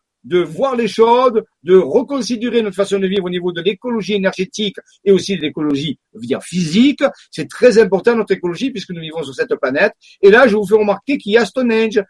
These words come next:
On voit Stonehenge ici, à côté de ces, euh, dessins. Vous en avez parlé tout à l'heure, il y a beaucoup de crop circles près de Stonehenge. Donc, prenons cette clé,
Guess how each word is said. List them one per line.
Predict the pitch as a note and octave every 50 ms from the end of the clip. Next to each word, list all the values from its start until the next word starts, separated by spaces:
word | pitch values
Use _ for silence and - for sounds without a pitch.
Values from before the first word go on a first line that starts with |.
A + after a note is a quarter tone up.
| _ _ _
On | D#3 F3 F3+
voit | F#3 A#3+ B3+
Stonehenge | A3+ - C#4 C4 A#3 A3+ A3+ B3 A3+
ici, | G#3+ A3 F#3+ - G3 G3 - _ _ _ -
à | F#3 F#3
côté | - G3 F3+ F3+ G3 G#3 G#3+ G#3 _ _ _
de | _ C3+ D#3+ G3+ A3 A3 - _ _
ces, | _ - - - G3 G#3+ A3 C4+ _ _ _ -
euh, | D#3 E3 E3 E3 E3 D#3+ D#3+ D#3 D#3 D#3 D3 D3 C#3+ B2+ - -
dessins. | C#3+ C#3+ C#3 G#3 G3+ F#3+ - - E3+ D#3+ C#3+ - _ _ _
Vous | B2
en | D3+
avez | E3 E3
parlé | - E3 F3 F3 E3+
tout | -
à | D#3
l'heure, | D3+ E3+ F#3+ G#3 G#3+ G#3 G#3 _ _ _ _ _
il | _ D3
y | E3
a | E3+
beaucoup | G3 F#3+ D#3+ C#3 _ G3 G#3+ G#3+ - C#3+
de | C#3+ E3
crop | C#3 - E3+ C3
circles | - D3 C#3 - D#3+ D#3
près | - D3 D3
de | C#3+
Stonehenge. | C#3+ - D3 D3 C#3+ C#3+ C3+ _ _ _ _
Donc, | - G3 A3+ A3+ F#3+ - _ _ _ _ _ A#2+ - _ _
prenons | - A#3+ C#4 C4+ C#4 C4+ B3+ A#3+ -
cette | - A#3 G#3+ - G#3+ F#3+ -
clé, | - A3 A#3 B3 C4+ C#4+